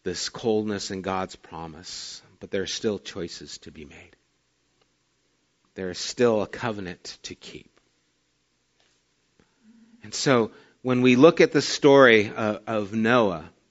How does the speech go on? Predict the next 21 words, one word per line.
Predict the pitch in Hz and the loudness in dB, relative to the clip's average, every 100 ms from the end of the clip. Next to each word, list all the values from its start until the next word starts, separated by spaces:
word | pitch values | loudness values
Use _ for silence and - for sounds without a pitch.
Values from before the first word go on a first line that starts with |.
| _ _ _ _ | _ _ _ _
what | 123 127 | 0 0
we | 127 120 | 0 -4
should | - 185 185 156 | 2 4 4 4
be | 175 | 2
seeing | - - 185 147 87 82 _ _ _ _ _ _ _ _ _ _ _ | 2 2 4 4 0 -10 _ _ _ _ _ _ _ _ _ _ _
is | - 104 | -12 -8
a | 110 | -8
God | 95 127 147 135 | -2 0 0 0
who | 117 | -4
cared | - 147 143 | -2 2 2
enough | 135 123 110 - _ _ _ | 2 -2 -2 -6 _ _ _
to | - | -20
try | - 127 113 | -10 0 0
and | 110 | 0
stop | - - 127 120 - | -4 -2 0 0 -2
the | 117 104 117 | -14 -8 -4
evil | 117 110 | -4 -4
that | 110 - | -6 -8
was | 104 98 | -10 -12
going | 98 101 107 | -10 -10 -10
on, | 92 85 82 | -10 -14 -16